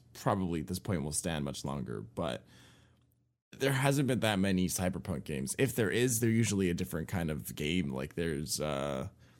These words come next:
the one, oh my god, there's the parkour one with the, oh fuck, I forgot what it's called. I own it. It's, uh, oh, there's also the parkour game. There's fucking,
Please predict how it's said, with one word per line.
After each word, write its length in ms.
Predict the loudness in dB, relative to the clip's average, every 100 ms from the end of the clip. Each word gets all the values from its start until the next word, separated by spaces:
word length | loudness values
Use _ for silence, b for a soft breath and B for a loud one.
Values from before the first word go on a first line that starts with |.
| b _ _ _ _ _ -20 -20 -20 _ -8 -8 0
the 120 | 2
one, 840 | 4 4 4 4 4 4 4 2 2
oh 120 | 0
my 120 | 2
god, 180 | 0 0
there's 160 | -2 -4
the 60 |
parkour 540 | -4 -2 -4 -2 0 2
one 240 | 2 2
with 200 | 0 -2
the, 500 | -4 -4 -2 -4 -6 -12 -20 _ _ _ _ _
oh 240 | -2 0 0 -2
fuck, 160 | -2
I 60 | 0
forgot 200 | 0 0
what 100 | 0
it's 120 | -2
called. 340 | 0 2 2 -2 -10 b b b b b
I 140 | 0 2
own 220 | 2 0
it. 200 | -6 -8 -4
It's, 320 | 0 2 4
uh, 920 | 6 6 6 4 4 4 2 2 -2 -6 -20 _ -20 -20 -20 _ -2
oh, 120 | 2 6
there's 220 | 6 6
also 300 | 6 6 2
the 40 | 2
parkour 320 | 2 2 2
game. 300 | 2 0 0
There's 260 | 0 0 -2
fucking, 640 | -6 -2 -2 -2 -4